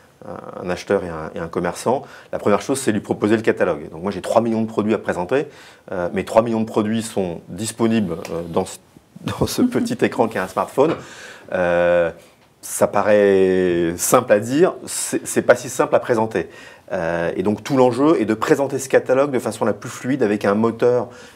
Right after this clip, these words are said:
euh, bien fait, une façon de présenter les fiches produits qui est en général le, le, un des atouts majeurs de notre métier historique de vendeur de produits high-tech, où, euh, le consommateur il recherche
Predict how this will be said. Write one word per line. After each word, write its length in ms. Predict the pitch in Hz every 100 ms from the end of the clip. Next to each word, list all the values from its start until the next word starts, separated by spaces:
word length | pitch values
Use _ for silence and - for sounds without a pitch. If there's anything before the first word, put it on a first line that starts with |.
| -
euh, 220 | 90 85 85
bien 260 | 90 117
fait, 440 | 110 - 127 135 139 - -
une 140 | - 104
façon 300 | - 113 127
de 60 |
présenter 260 | 123 117 113
les 60 | 107
fiches 180 | 110
produits 280 | - 113 123
qui 120 | 120
est 20 | 95
en 60 |
général 460 | 92 101 104 110 107
le, 260 | 90 85
le, 240 | 85 85 82 - - -
un 60 |
des 140 | 92 95
atouts 160 | 98
majeurs 380 | 107 104 113 117
de 60 | 95
notre 160 | 85
métier 200 | 95 95
historique 400 | 95 - 95 104
de 80 | 90
vendeur 260 | 82 92 95
de 60 |
produits 260 | 90 92 90
high-tech, 380 | 92 107 107 - -
où, 200 | 92 90
euh, 100 | 76 - - - 82
le 80 |
consommateur 480 | 82 90 90 85 101
il 80 | 92
recherche 640 | 95 90 - 98 95 -